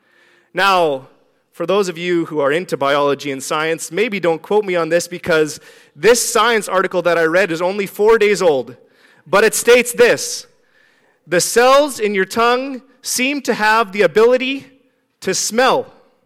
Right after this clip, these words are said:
You heard that right. The cells in your tongue seem to have the ability to smell. Researchers already knew that smell and taste are deeply interlinked in the brain,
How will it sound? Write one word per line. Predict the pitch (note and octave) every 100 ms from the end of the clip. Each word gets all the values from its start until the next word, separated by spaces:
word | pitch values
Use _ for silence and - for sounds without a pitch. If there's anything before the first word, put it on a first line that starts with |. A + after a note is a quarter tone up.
| _ _ _ A#4 A4+ _ _ _ _ _ _ _ _
You | F3 F3
heard | G#3 G3
that | G3+ F#3
right. | A#3+ F#3+ - - _ _ _ _
The | E3
cells | - A3 B3 C#4+ C4+
in | C4
your | B3 A#3
tongue | - G#3 F3 G#3+ C4 _ _
seem | - - B3+ C#4+
to | C4
have | A3+ A3+
the | F#3+
ability | A3 G#3+ A3 A3 G#3+
to | G3
smell. | - G#3+ A3+ F#3 A#2+ - _ _ _ _ _ _ _
Researchers | F3+ C4 D#4 - C#4+ C#4 C4 B3+
already | A3+ G3+ G3+ A#3+ A#3
knew | A3 A3 B3 B3
that | G3 -
smell | - G3+ G#3 A#3+
and | A#3+ A#3
taste | - F#3+ A3 -
are | G3+ F#3
deeply | D3 G#3 A#3+ A#3 A#3
interlinked | G#3 G#3 G3+ G3+ G#3 G3+
in | F3
the | D#3+
brain, | D3+ G3 G#3 C#3+ A2